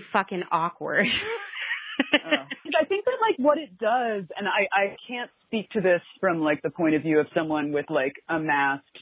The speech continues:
Speaker 2: intergenerational wealth, but I do think that, like, what it does is it, like, creates a little twinge, I like to imagine, where these people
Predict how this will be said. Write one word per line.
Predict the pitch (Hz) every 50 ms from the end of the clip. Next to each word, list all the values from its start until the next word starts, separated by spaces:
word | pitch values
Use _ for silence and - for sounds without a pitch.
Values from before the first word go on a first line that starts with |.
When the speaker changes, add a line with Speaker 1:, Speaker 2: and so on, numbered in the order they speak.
| _ _ _ _ -
Speaker 2:
intergenerational | 156 156 156 - 160 151 147 143 143 143 143 139 - 165 139
wealth, | 139 156 165 156 -
but | - 160
I | 156 165 -
do | 240 247 254
think | 247 - 294 285 277 -
that, | 262 240 214 - -
like, | 175 185 180 - - 151 147
what | 165 175 175
it | 175 160 - - 139 -
does | - 175 165 165 165 165 160 151 151 147 131 139 143 - _
is | - 170 170 - -
it, | - 165 160 151 -
like, | - 165 151 - - -
creates | - - - 185 180 165 170 180 175 - -
a | 175
little | 156 151 165 160 147 - - -
twinge, | - 180 180 170 165 156 151 147 135 - -
I | - 143 156 151 147 143 - -
like | 135 156 156 143 - -
to | 165 151
imagine, | 143 139 143 139 147 143 131 151 147 143 139 135 135 139 - - - - - - _ _ _ _
where | - 147 131 170 175 170 165 160 156 151
these | 165 160 151 - -
people | - 175 165 - 165 156 151 147 147 143 127